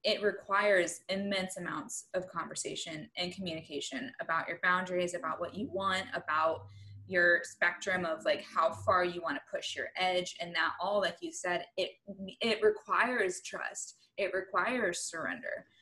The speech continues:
So it's not just about being at the will of whatever the person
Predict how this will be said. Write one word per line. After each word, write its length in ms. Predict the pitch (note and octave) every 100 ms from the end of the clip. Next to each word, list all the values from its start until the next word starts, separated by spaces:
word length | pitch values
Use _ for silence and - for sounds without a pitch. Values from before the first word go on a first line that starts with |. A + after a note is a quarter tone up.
| _
So 240 | - A3 F#3
it's 220 | G3+ G3 A3
not 260 | A3 -
just 280 | G#3 F#3+ -
about 520 | E3 F3 A#3 G3+ -
being 240 | F#3+ F#3 F3+
at 140 | -
the 80 | D#3
will 400 | D#3 F3 F#3 D#3
of 120 | D#3
whatever 420 | E3 D#3+ E3 D#3+
the 120 | D#3 D#3
person 460 | F3+ D#3+ D#3+ D#3